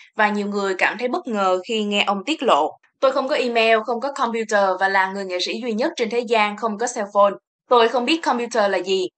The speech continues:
người ta cứ bảo tôi là email, tôi không hiểu email là gì. Người ta hỏi ông có vào internet không, tôi bảo không biết internet là cái gì mà vào." Việc không sử dụng những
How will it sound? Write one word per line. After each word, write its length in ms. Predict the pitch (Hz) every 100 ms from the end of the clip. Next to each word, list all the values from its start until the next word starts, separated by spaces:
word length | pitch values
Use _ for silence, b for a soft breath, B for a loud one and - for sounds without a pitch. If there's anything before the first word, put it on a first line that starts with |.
| -
người 120 | 220
ta 240 | 226 247 233
cứ 180 | 302
bảo 260 | 240 151 220 254
tôi 200 | 220 208
là 120 | 190
email, 360 | 240 226 226 220 208 -
tôi 100 | 269
không 160 | 277
hiểu 220 | 233 175 226
email 320 | 240 220 214
là 120 | 190 170
gì. 140 | 185 180 - _ -
Người 120 | 175
ta 80 | 247
hỏi 200 | 240 -
ông 300 | 233 226 226
có 140 | 247
vào 160 | 302 202
internet 360 | 214 208 202 262 -
không, 160 | 240 220 -
tôi 100 | 226
bảo 280 | 208 156 185
không 220 | 262 240
biết 200 | 214 320 -
internet 580 | 220 202 190 202 330 240
là 140 | 190
cái 140 | 180 233
gì 120 | 220 170
mà 100 | 170
vào." 300 | 170 165 156 - _ _ b b b _ -
Việc 240 | 233 220
không 160 | 277 254
sử 140 | 233
dụng 340 | 226 233 185 190
những 160 | 185